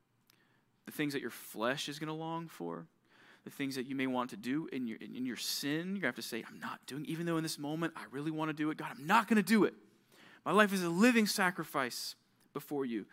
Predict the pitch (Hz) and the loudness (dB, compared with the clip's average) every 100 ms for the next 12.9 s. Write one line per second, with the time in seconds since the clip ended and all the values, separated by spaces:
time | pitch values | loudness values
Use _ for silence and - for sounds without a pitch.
0 | - 175 170 220 254 233 214 175 254 214 | -6 0 6 8 8 4 4 6 6 6
1 | 170 - 240 247 233 185 165 - - 202 | 2 0 2 4 4 2 -4 -4 2 4
2 | 151 151 - - - - 165 160 - 185 | 4 0 -6 -8 -14 -8 -6 -2 2 4
3 | 170 160 151 190 175 127 - - _ _ | 4 2 0 -2 -2 -4 -8 -10 _ _
4 | _ _ _ _ - - - 190 180 175 | _ _ _ _ -20 -10 -2 0 2 2
5 | 165 165 151 151 156 151 139 131 131 117 | 2 2 2 0 0 -2 0 -2 -4 -8
6 | - - _ - 127 135 151 156 - - | -14 -20 _ -8 -6 -6 -8 -12 -14 -16
7 | _ _ - - - - 131 123 139 - | _ _ -20 -20 -10 -4 -2 -4 -8 -8
8 | 117 117 151 160 160 165 _ _ _ _ | -6 -2 0 -2 -6 -12 _ _ _ _
9 | _ _ _ _ _ - 233 - - - | _ _ _ _ _ -4 -4 -4 -12 -18
10 | _ _ _ _ _ _ _ _ _ _ | _ _ _ _ _ _ _ _ _ _
11 | _ _ - 143 143 139 131 127 - 131 | _ _ -6 -4 -4 -4 -4 -4 -6 -6
12 | 139 - - 98 95 - - - - | -8 -10 -12 -12 -12 -16 -16 -18 -20